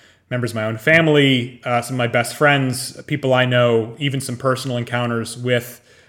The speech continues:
sexual assault in my, you know, he-, growing up, and I think most people have, as you just said, like, w-,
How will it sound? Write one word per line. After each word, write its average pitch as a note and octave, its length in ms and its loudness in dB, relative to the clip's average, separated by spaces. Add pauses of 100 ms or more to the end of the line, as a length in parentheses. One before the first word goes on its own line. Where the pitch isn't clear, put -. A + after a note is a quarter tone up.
sexual C3 360 -4
assault C#3+ 540 4
in B2+ 120 -4
my, B2+ 240 4 (220)
you C#3+ 80 -10
know, A#2 260 -10
he-, - 360 -8
growing C3 260 2
up, C3+ 120 2
and C3 80 -2
I A2+ 40 0
think B2+ 240 -8
most C3+ 300 -2
people A#2+ 240 -6
have, A#2+ 460 -2 (260)
as A#2+ 160 -6
you A#2+ 80 -8
just A#2 180 -8
said, D3 340 2
like, B2 200 -8
w-, D#3 240 -14